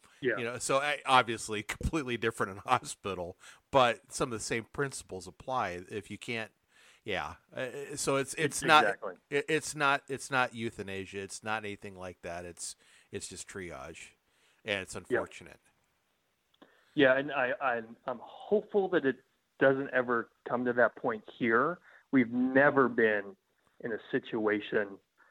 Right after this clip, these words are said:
Speaker 1: uh, like that where we've really had to make those kind of decisions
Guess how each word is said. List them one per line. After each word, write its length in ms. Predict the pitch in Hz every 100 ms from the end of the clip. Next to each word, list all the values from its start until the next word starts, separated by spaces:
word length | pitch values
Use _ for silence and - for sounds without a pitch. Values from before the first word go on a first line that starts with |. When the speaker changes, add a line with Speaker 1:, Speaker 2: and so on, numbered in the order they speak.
| _ -
Speaker 1:
uh, 260 | 107 98
like 420 | 107 113 110 110 -
that 260 | 113 104
where 180 | 110 107
we've 260 | 110 113 107 - _
really 320 | 131 131 139
had 200 | 123 117
to 80 | 113
make 260 | 107 104 -
those 220 | 113 107 -
kind 160 | 120 107
of 80 |
decisions 580 | 110 104 - 110 120 120